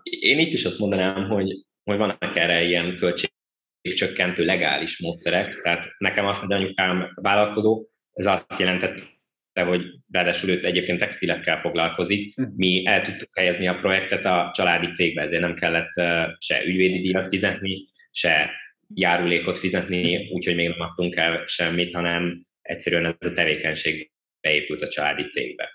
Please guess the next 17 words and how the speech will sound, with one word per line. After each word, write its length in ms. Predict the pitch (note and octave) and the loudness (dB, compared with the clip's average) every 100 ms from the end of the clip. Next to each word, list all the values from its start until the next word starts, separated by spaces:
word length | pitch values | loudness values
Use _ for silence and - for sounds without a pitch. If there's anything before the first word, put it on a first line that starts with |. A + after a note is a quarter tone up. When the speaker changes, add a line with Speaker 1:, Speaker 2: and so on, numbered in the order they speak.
| _ _ - | _ _ -6
Speaker 1:
Ö, 120 | D#2 D2+ D2 D2 - - | 0 0 0 -2 -6 -2
mert 180 | F2 | 2
ezzel 260 | F2+ E2+ F2 | 4 4 2
szemben, 540 | - F#2 F#2 F2 D#2+ - - _ _ - | 2 0 2 2 2 -4 -18 _ _ -12
míg 300 | - F#2+ F#2 | -2 2 2
mondjuk 300 | F2+ F2 E2+ - _ _ | 2 2 0 -4 _ _
Nagy-Britanniában 1000 | - G#2 F#2 F#2+ F#2+ F#2+ F2+ F2 D#2+ E2+ | -2 0 0 -2 -2 0 2 2 2 2
az 140 | F2 F2 | 2 2
van, 200 | F2 E2+ | -2 0
hogy, 340 | F2 E2 E2 - _ _ _ _ - | -2 -2 -10 -14 _ _ _ _ -2
ö, 100 | F#2 F2 E2+ E2+ E2 | 2 4 4 2 0
ha 80 | F#2+ | 2
nem 160 | G2 G2 | 2 4
ér 200 | F#2 F2 | 4 6
el 120 | E2+ | 4
a 460 | E2 D#2+ D#2+ - - | 4 2 0 -2 -4
bevételed, 760 | F#2 F2 E2 D2+ D#2+ D#2 E2 | 0 2 2 2 0 2 0